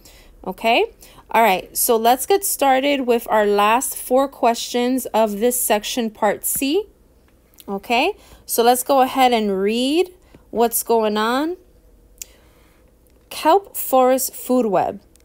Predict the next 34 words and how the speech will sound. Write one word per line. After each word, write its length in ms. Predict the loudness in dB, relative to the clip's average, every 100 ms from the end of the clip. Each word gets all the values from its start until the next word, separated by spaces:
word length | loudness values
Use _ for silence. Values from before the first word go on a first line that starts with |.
| -20 -20 _
Kelp 260 | -2 0 0
forest 440 | 0 2 2 0 -2
ecosystems 800 | -2 2 0 0 -4 -2 -2 0
are 100 | -2
primarily 560 | -2 -4 -2 0 0 2
located 640 | 2 2 0 0 0 -2
in 160 | -2
the 80 | -4
Pacific 680 | -6 -8 -6 -4 -4 -4 -4 -2
Ocean 480 | -2 -2 -4 -4 -4 0
off 260 | -2 -2
the 80 | -8
coast 460 | -6 -4 -2 -2 -4
of 160 | -6
California 680 | -6 -6 -6 -4 -2 0 0
and 180 | -2 -2
Alaska. 640 | 0 0 0 -4 -6 -8 -10 _ -20 -20 -20 -20 -10
The 160 | -8 -2
increased 520 | -2 0 -2 -2 0
demand 500 | -2 0 0 0 -2
for 160 | -4
sea 360 | -2 -2 -2 0
urchins, 640 | -2 -2 -8 -10 -10 -10 -12 _ _
whose 280 | -4 -2 -2
roe, 460 | 2 4 4 4 0
a 120 | -2
mass 400 | -2 -2 -2 -2
of 120 | -4 -2
eggs, 500 | 2 2 0 -4 -8 _ -4
is 160 | -2
a 80 | -2
Japanese 600 | 0 2 2 2 -2 0
sushi 340 | -2 -4 -4 -2
ingredient, 640 | -2 0 -2 -2 -6